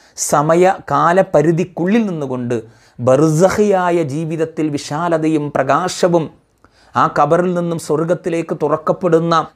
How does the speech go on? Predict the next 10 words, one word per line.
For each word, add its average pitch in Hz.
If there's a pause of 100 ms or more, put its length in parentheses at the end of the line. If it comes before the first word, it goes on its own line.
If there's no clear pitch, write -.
(100)
കവാടത്തിന് 180
വേണ്ടി 127 (360)
നാളെ 139
പരലോകത്ത് 165
നമ്മെ 165
ഹാജരാക്കപ്പെടുമ്പോൾ 156 (280)
മഹ്ശറാ 156
സന്നിധിയിൽ 160 (300)
ആശ്വാസവും 147 (320)
സമാധാനവും 156